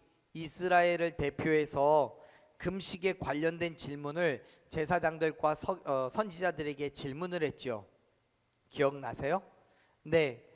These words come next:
그 금식이, 음, 왜 하는 거였어요?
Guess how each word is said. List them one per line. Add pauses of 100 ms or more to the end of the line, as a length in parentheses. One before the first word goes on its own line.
(220)
그
금식이, (960)
음,
왜
하는
거였어요?